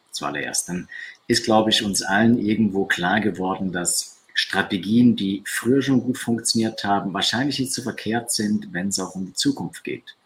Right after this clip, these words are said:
Und das ist eigentlich die gute Neuigkeit. Weil einerseits ermöglicht es uns hier wiederum Dinge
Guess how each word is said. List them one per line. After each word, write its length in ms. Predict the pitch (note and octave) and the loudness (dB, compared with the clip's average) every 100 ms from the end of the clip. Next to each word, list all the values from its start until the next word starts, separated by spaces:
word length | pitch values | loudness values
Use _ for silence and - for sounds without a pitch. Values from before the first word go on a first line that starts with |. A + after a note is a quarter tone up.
| _ _ - - | _ _ -16 -8
Und 140 | G2 | 0
das 140 | B2+ - | 2 2
ist 60 | |
eigentlich 280 | B2 B2 - | 2 2 2
die 260 | A2 G#2+ G#2+ _ - | 0 0 -4 _ -4
gute 440 | G#2+ - F2+ - - | -2 -2 -4 -6 -10
Neuigkeit. 800 | D2+ C2+ B1 - - A#1 - - _ _ _ _ _ _ _ - - | -12 -12 -12 -12 -10 -12 -12 -20 _ _ _ _ _ _ _ -10 -4
Weil 120 | G2 | 0
einerseits 640 | F#2 A#2 A#2 A2 A2 - - - - - | 4 4 6 6 4 0 -4 -12 -8 -2
ermöglicht 460 | F#2 F#2 A2+ A#2 | 0 2 4 4
es 60 | A2+ | 2
uns 260 | G2 F#2+ - | -2 0 0
hier 440 | F2+ G2+ G2 G2+ | 2 2 2 -2
wiederum 520 | F#2 G2 F2+ F2 F2 - | -4 -2 -2 -2 -4 2
Dinge 460 | A#2+ A#2+ A2+ A2 | 6 6 4 2